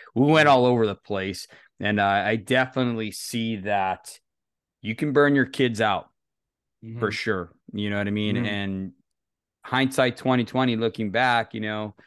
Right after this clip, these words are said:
Speaker 1: um, I've seen a lot of coaches where, like,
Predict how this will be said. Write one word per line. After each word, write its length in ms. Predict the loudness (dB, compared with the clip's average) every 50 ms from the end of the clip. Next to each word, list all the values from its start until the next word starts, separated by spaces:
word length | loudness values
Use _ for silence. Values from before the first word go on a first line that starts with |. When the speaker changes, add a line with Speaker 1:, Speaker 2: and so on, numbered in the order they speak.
| _ _ _ _ _ _ -6
Speaker 1:
um, 400 | -2 -2 0 0 -2 -4 -8 -12 _ _ _ _ _ _ _ _ _ _ _ _ _
I've 260 | -4 -2 -2 -2 -4
seen 360 | -8 -8 -4 -2 0 0 0 0
a 60 | 0
lot 260 | 0 2 2 2 0
of 80 | -2 -6
coaches 720 | -6 -4 -4 -4 -4 -4 -6 -4 -4 -2 -4 -6 -8 -10
where, 400 | -10 -8 -8 -8 -8 -10 -14 -16 _ _
like, 440 | _ -10 -8 -8 -8 -10 _ -20 -20